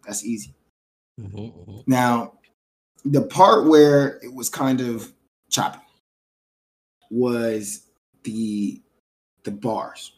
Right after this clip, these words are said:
Speaker 1: right? I don't think your bars were the greatest because, yeah, I mean, I, I don't like school either. Fuck school. But some of
Speaker 2: Yeah,
Speaker 1: them, some of
Speaker 2: right.
Speaker 1: them, you, you were,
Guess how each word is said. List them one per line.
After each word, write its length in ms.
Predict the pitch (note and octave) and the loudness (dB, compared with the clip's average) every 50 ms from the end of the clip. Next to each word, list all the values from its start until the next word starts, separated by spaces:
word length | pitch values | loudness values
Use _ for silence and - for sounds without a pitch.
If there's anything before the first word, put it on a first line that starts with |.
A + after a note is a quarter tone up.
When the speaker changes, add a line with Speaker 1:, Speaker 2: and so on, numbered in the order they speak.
| _ _ _ _ _ - | _ _ _ _ _ -8
Speaker 1:
right? 260 | A2+ A2+ A2+ G#2+ - - | -6 -6 -4 -6 -4 -2
I 60 | C3+ | 0
don't 240 | C3+ D#3 D#3+ D3 - | 0 2 0 2 2
think 180 | D#3 D3+ D3 | 0 2 2
your 100 | D3 B2+ | 2 0
bars 440 | A2 A2 C3+ C3 C3 C3+ C#3+ C3+ C#3 | 2 2 2 4 6 6 4 4 2
were 80 | C#3+ C3+ | 2 0
the 60 | C3+ | 0
greatest 560 | B2 C3+ C3+ C3+ C#3 - - - - - - _ _ _ _ _ _ _ _ _ _ _ | 2 2 2 2 2 0 -2 -6 -10 -14 -16 _ _ _ _ _ _ _ _ _ _ _
because, 300 | - C3 C3+ D3+ C#3+ C3+ | 2 4 6 8 8 8
yeah, 400 | C#3 E3 F3 F3+ F#3 F#3+ D#3+ D3+ C#3+ | 8 8 8 8 6 6 4 2 0
I 80 | C#3+ | 0
mean, 440 | D#3 D#3 D#3 D3+ D3+ D3+ C#3+ C#3 - - _ | -2 0 0 0 0 0 0 -2 -8 -8 _
I, 220 | - A#2+ D3+ D#3+ | 2 4 4 4
I 40 | - | 4
don't 220 | - D#3+ F#3 F#3 | 4 4 4 4
like 120 | D#3+ D3+ - | 2 2 0
school 280 | - - - D3+ D3+ E3+ | -2 0 2 2 4 4
either. 220 | G2 F#2+ - - | 2 0 -2 -4
Fuck 200 | - - - - | -6 -8 -8 -8
school. 380 | - - - - A#2+ G#2 - - _ _ _ | -8 -6 -6 -6 -6 -6 -8 -12 _ _ _
But 140 | - A#2+ G#2+ | -4 -2 0
some 200 | - - D#3 E3 | 0 2 2 2
of 60 | D#3+ | 4
Speaker 2:
Yeah, 120 | D3+ D3+ | 4 6
Speaker 1:
them, 160 | D#3 D3 C#3 C3+ | 6 4 4 4
some 180 | - B2 A2 | 4 4 4
of 60 | D3+ | 6
Speaker 2:
right. 80 | D#3 D3+ | 6 6
Speaker 1:
them, 200 | D3+ C#3+ C#3 C3+ | 6 6 6 8
you, 220 | C#3 C#3 C3+ C3+ C3 | 8 8 8 8 6
you 260 | C3+ C#3 C#3 C#3 C3+ | 4 6 6 6 6
were, 140 | B2+ B2 | 6 4